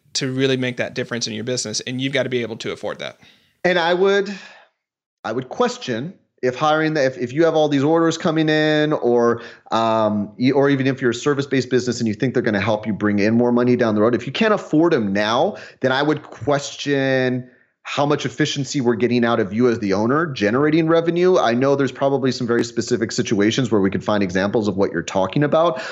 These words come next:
Speaker 2: but if you need to hire someone and you can't afford to do it yet, um, especially someone who's gonna be working in the business on a daily basis. I'm not talking about, you know, making a one-time investment in your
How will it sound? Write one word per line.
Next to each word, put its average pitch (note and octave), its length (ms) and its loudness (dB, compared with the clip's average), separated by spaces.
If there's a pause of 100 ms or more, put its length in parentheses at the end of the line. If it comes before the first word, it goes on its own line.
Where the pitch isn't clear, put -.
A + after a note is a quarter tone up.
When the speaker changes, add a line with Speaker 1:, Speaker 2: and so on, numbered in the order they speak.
(120)
Speaker 2:
but B2 360 2
if A#2 240 0
you C3+ 220 -4
need F#3+ 220 -2
to C3+ 100 -2
hire F3 480 0
someone A#2+ 720 0 (280)
and C3 140 0
you A#2+ 60 2
can't D#3+ 360 -2
afford C#3 440 0
to A#2 100 -4
do G#2 400 0
it E3 180 2
yet, F#3 540 -2 (480)
um, B2 420 2
especially E3 340 -2
someone D#3 240 -2
who's C#3+ 120 -2
gonna C#3+ 100 0
be B2 100 0
working A#2+ 360 0
in B2 80 2
the A2+ 60 2
business B2 380 0
on G#2+ 120 0
a F#2+ 40 0
daily G2 400 0
basis. G2 440 0
I'm A2 80 0
not A2 160 0
talking G#2+ 280 0
about, F#2+ 240 2
you A2 60 0
know, G2 100 2
making G2+ 280 0
a F#2+ 40 0
one-time G2 420 0
investment G2 460 0
in G#2 80 2
your A2 260 -2